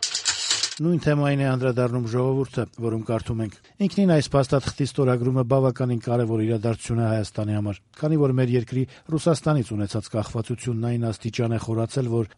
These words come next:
անգամ դեկլարատիվ բնույթի հայտարարության ստորագրումը Եվրամիության հետ կարելի է ձեռքբերում համարել։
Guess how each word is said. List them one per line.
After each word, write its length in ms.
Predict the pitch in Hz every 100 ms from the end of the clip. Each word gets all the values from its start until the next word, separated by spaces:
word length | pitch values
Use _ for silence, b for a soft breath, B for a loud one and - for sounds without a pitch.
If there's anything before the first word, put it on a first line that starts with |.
| 170
անգամ 240 | 151 147 127
դեկլարատիվ 500 | 127 131 127 123 123 110
բնույթի 340 | 117 110 117 107
հայտարարության 560 | 110 113 110 104 113
ստորագրումը 520 | 101 110 107 104 107 107
Եվրամիության 580 | 104 110 110 104 117 107
հետ 100 | 120 -
կարելի 240 | 147 131
է 80 | 131 104
ձեռքբերում 500 | 117 110 110 117 117
համարել։ 340 | 117 110 107